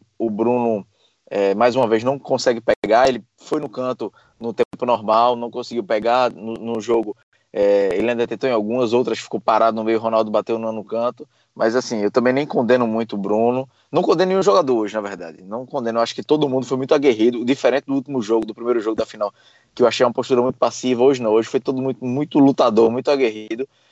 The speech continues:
e também não vou condenar o Bruno, acho que o Náutico também foi pros pênaltis hoje,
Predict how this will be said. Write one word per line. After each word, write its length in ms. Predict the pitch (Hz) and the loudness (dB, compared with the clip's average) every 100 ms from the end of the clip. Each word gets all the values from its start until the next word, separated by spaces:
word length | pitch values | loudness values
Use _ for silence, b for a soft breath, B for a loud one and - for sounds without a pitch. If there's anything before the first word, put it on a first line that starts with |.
| _ | _
e 140 | - 113 | -6 -2
também 240 | 139 135 | 0 2
não 60 | 151 | 2
vou 120 | 135 | 2
condenar 380 | 135 120 117 107 | 2 2 2 0
o 40 | |
Bruno, 220 | 98 110 | -2 -4
acho 160 | 120 - | -6 -6
que 120 | 139 | -6
o 80 | 127 | -2
Náutico 320 | 113 113 - | 0 0 0
também 260 | - 117 110 | -6 -4 -4
foi 180 | - 143 | 0 0
pros 220 | - - | -2 -10
pênaltis 460 | - 120 110 104 117 | -4 -4 -4 -6 -4
hoje, 180 | 104 | -6